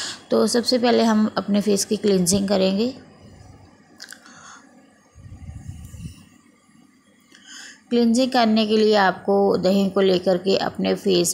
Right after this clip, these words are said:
पे इस तरीके से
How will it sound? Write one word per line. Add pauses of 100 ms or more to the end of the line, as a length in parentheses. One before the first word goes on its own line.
(120)
पे (1000)
इस
तरीके
से